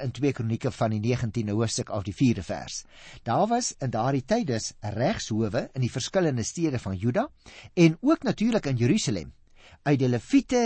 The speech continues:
en die priesters en die familiehoofde het Josafat nou regters aangestel. Sommige oor godsdienstsake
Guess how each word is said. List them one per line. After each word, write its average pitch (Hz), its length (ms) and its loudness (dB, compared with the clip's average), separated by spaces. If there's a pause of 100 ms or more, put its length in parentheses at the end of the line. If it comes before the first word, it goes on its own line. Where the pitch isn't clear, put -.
(100)
en 107 120 -2
die 90 80 -8
priesters 220 560 4
en 127 80 -2
die - 80 -6
familiehoofde 127 800 0 (380)
het 123 260 0
Josafat 202 560 2
nou 120 140 2
regters 120 420 0
aangestel. 104 720 -4 (400)
Sommige 247 560 -2
oor 107 200 -4
godsdienstsake 185 1080 0